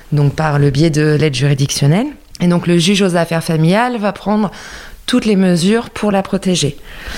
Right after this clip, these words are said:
Donc ça peut être, euh, interdire, euh, le conjoint de s'approcher de, d'elle et de rentrer en contact. Ça peut être, euh,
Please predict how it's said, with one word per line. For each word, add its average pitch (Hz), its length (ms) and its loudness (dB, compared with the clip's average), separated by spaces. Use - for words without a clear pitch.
Donc 147 180 0
ça 147 160 0
peut 147 160 -2
être, 165 320 0
euh, 151 180 0
interdire, 160 760 0
euh, 135 340 -2
le 131 180 -2
conjoint 139 440 0
de 135 140 2
s'approcher 233 760 0
de, 135 260 0
d'elle 143 320 0
et 139 60 0
de 135 100 0
rentrer 131 320 0
en 127 60 0
contact. 208 640 0
Ça 165 220 0
peut 165 160 0
être, 165 400 -2
euh, 151 240 2